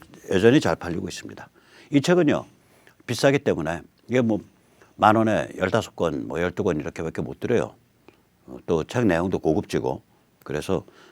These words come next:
이게 공짜로 사서, 어, 사서 막 공짜로 다량으로 뿌리지 마시고 지인들, 자제분, 형제분, 자매분, 조카분, 지인들한테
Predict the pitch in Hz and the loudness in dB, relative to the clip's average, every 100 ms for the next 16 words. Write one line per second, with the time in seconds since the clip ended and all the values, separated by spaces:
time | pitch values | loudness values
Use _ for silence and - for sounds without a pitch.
0 | - 53 64 101 110 120 107 101 101 - | -14 -12 -6 -4 0 0 -2 -4 -6 -6
1 | - 71 - - - 110 - 113 120 - | -6 -6 -8 -18 -6 -4 -4 -4 -6 -8
2 | - 101 101 107 95 - 104 117 123 104 | -4 -4 0 -2 -2 -4 0 0 0 -2
3 | 107 95 107 65 - - - - _ _ | -4 -8 -8 -10 -12 -14 -14 -16 _ _
4 | _ _ - - 107 101 85 - _ _ | _ _ -12 -2 0 0 -4 -12 _ _
5 | _ _ _ - - 73 71 82 80 - | _ _ _ -12 -8 -6 -6 -8 -12 -18
6 | _ _ - 95 76 78 82 80 71 _ | _ _ -8 -6 -6 -8 -10 -16 -18 _
7 | - 76 73 73 - 76 69 - - 60 | -8 -6 -6 -8 -10 -14 -14 -18 -16 -14
8 | - 67 65 65 67 _ _ _ - - | -12 -10 -10 -12 -14 _ _ _ -20 -20
9 | _ - - 95 104 120 110 55 - - | _ -12 -4 -4 -4 -8 -12 -14 -16 -20